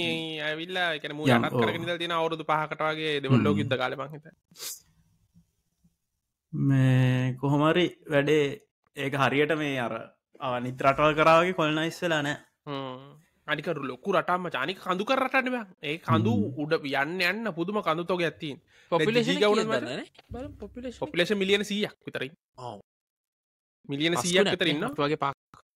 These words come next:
Speaker 2: දැන්
Speaker 1: ඔව්.
Speaker 2: අ, ක්‍රිස්තියානි මුස්ලිම් ප්‍රතිශතය දන්නවද?
Speaker 1: ඒක නම් දන්නේ නෑ.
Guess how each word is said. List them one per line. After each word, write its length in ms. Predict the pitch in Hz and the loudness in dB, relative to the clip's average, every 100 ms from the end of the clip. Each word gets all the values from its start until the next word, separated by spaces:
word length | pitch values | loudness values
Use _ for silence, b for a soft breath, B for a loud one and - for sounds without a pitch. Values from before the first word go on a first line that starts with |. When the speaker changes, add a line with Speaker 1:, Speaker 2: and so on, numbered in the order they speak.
| - | -6
Speaker 2:
දැන් 280 | 147 170 190 | 2 2 4
Speaker 1:
ඔව්. 160 | 139 120 131 143 | 0 0 -4 -4
Speaker 2:
අ, 120 | 135 127 123 123 | -2 -2 -2 -4
ක්‍රිස්තියානි 800 | 120 143 139 - 185 180 185 190 185 180 - | 2 2 2 4 6 6 4 2 2 0 0
මුස්ලිම් 460 | 156 165 - 190 185 170 143 147 - - _ | 0 0 4 4 4 0 -4 -8 -16 -20 _
ප්‍රතිශතය 520 | - 143 160 196 196 | 0 2 2 2 2
දන්නවද? 400 | 226 294 330 110 113 _ _ _ _ _ - | 2 4 2 0 -4 _ _ _ _ _ -8
Speaker 1:
ඒක 180 | 143 160 | -2 -2
නම් 160 | 160 | 0
දන්නේ 220 | 151 143 | 0 -2
නෑ. 160 | 131 | -6